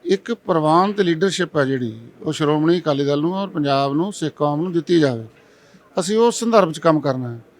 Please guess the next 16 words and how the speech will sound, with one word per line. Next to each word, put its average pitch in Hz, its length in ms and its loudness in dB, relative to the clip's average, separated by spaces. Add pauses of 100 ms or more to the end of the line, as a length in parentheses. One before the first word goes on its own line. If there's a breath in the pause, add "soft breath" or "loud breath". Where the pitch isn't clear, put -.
(360 soft breath)
ਉਹਦੇ 208 180 4
ਵਿੱਚ 226 180 0
ਜਿੰਨੀਆਂ 226 420 0
ਵੀ 233 120 -4
ਧਿਰਾਂ 165 360 2
ਨੇ 143 200 -2
ਪੰਥਕ 196 720 0
ਪਲੇਟਫਾਰਮ 175 520 0
'ਤੇ 185 180 0
ਜੋ 190 220 4
ਵੀ 226 100 0
ਲੋਕ 196 240 4
ਕੰਮ 165 160 2
ਕਰ 143 160 -2
ਰਹੇ 127 180 -6
ਨੇ, 127 120 -12